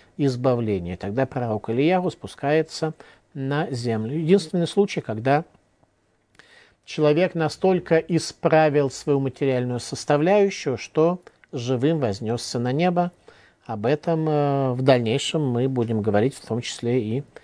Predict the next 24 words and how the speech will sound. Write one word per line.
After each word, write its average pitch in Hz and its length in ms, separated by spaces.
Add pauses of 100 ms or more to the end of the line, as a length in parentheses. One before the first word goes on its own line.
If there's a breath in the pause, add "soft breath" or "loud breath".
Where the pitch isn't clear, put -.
(960 soft breath)
при 156 260
изучении 160 580
книги 135 340
Деврей 117 360
Хаямим. 104 440 (960)
А 151 180
в 139 40
чем, 208 280 (240)
а, 147 380 (120)
заключаются 156 640
особенности 175 560
служения 147 520
тех 123 280
из 113 140
нас, 175 260
кто - 220
относится 135 520
к - 40
колену 110 400
Леви, 127 340
и 202 260
представителей 131 720
других 110 360
колен, 175 420